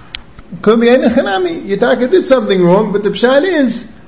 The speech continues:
that the works Tumah Tchuya B'Tzibah, when you don't have a tzitz, could work with the Evid without Ritzitzitz.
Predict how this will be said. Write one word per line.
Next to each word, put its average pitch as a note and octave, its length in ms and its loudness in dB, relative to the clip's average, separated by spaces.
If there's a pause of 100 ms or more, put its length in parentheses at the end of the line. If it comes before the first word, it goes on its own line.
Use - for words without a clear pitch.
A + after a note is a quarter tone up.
(160)
that F#3+ 260 2
the G3+ 80 -4
works - 640 -4
Tumah A#3 260 2
Tchuya A#3 280 0
B'Tzibah, F#3+ 460 -2
when F3+ 120 2
you E3+ 80 2
don't G#3+ 200 4
have F#3 240 2
a E3 60 0
tzitz, - 440 0
could A3 220 -2
work G3 360 0
with D3+ 160 -4
the D#3 80 4
Evid E3+ 240 2
without C#3 280 0
Ritzitzitz. - 880 -2